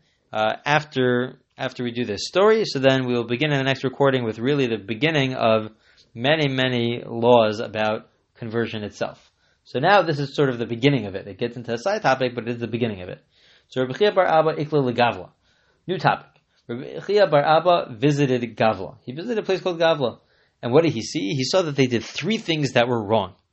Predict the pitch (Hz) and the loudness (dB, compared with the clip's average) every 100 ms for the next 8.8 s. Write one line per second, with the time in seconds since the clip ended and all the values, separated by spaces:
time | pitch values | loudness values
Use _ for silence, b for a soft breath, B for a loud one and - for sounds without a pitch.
0 | _ _ 117 117 139 175 208 196 151 156 | _ _ -12 -8 -10 -8 -8 -6 -6 -2
1 | 156 147 139 135 _ _ _ - 165 175 | -2 -2 -6 -8 _ _ _ 2 4 4
2 | 180 170 165 165 165 160 156 156 147 143 | 0 0 -2 -4 -2 4 4 4 0 0
3 | 147 151 147 135 127 147 143 - 127 143 | 2 4 2 0 2 2 0 -4 0 0
4 | 123 127 123 123 98 92 170 165 156 160 | 2 0 2 0 -2 -6 -4 -4 -2 -2
5 | 156 139 113 123 160 175 175 b b 123 | -2 -4 -4 0 0 -2 -10 b b -8
6 | 117 113 104 104 165 147 - 123 - 120 | -4 -4 -6 -4 -2 -2 -2 -4 -2 -2
7 | 147 208 269 b b b b 131 117 120 | -2 -4 -8 b b b b -4 -2 -2
8 | 160 135 - 143 147 208 220 | -2 -4 0 -2 0 -8 -8